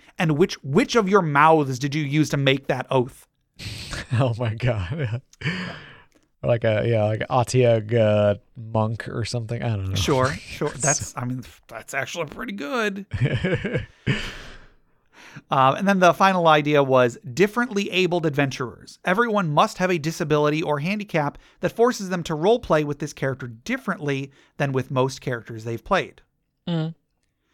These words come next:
Speaker 2: And, like, I, I feel like we've talked about, uh, playing disabled characters in the past. It
Speaker 1: We have a little bit, yeah.
Speaker 2: Yeah. Um, I mean, yeah, this is, I mean, this is some, this is, in-, it's interesting. Like, I don't,
Speaker 1: Yeah.
Speaker 2: you know, I, like, this isn't something that's gonna, like,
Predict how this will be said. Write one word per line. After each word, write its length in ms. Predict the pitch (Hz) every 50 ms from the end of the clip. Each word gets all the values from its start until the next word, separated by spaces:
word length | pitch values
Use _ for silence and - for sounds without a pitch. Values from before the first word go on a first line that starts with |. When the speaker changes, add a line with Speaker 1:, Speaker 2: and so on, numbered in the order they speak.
| _ _ _ - - - - - - - -
Speaker 2:
And, 240 | 208 180 175 175 - -
like, 180 | 208 190 - -
I, 140 | - 220 214 - _ -
I 100 | - 349
feel 140 | - 349 240
like 120 | 151 -
we've 140 | 131 120 107
talked 280 | - 120 117 104 - -
about, 360 | 110 107 101 101 104 104 - _ _ _ -
uh, 200 | 117 110 104 101 101
playing 280 | - - 120 113 107 104
disabled 420 | 107 98 - 113 110 104 104 -
characters 480 | - - 107 104 101 - - 101 92 95
in 60 | 98
the 60 | 98 95
past. 500 | - 107 110 110 127 143 - - - -
It 200 | - 131 123 - _
Speaker 1:
We 100 | - 220
have 120 | 233 240 190
a 40 |
little 240 | 156 143 143 127 117
bit, 200 | 113 110 113 120
yeah. 300 | 120 120 117 110 107 104 -
Speaker 2:
Yeah. 200 | 147 139 123 110 107 - _ - - - - - - - -
Um, 480 | - 139 135 135 135 135 131 131 131 - _ _ _ _ _ _ _ _ _ _ _ _ -
I 80 | - 254
mean, 160 | 277 320 359
yeah, 120 | 392 349
this 200 | - 190 226 -
is, 100 | 370 330 -
I 80 | - 247
mean, 120 | 262 262
this 180 | 269 277 - 320
is 120 | 311 247
some, 200 | - 262 226 208 _ -
this 160 | 247 240 -
is, 100 | 339 294
in-, 140 | 220 226 226
it's 200 | 196 202 - -
interesting. 520 | 190 175 - 170 147 - - 156 170 190 - _ _ -
Like, 180 | - 151 156 147
I 80 | 151 160
don't, 120 | 180 190
Speaker 1:
Yeah. 120 | 170 131 127 - _ _ _ _ _ _ _ _ _ _ _
Speaker 2:
you 120 | - 185
know, 80 | 165 151
I, 60 | 160
like, 260 | 151 151 156 156 - -
this 260 | 180 147 165 156 -
isn't 240 | 170 156 165 165 143
something 240 | 156 151 147 147
that's 160 | 147 143 131 -
gonna, 200 | - 147 139 135
like, 420 | 131 127 120 113 - - - -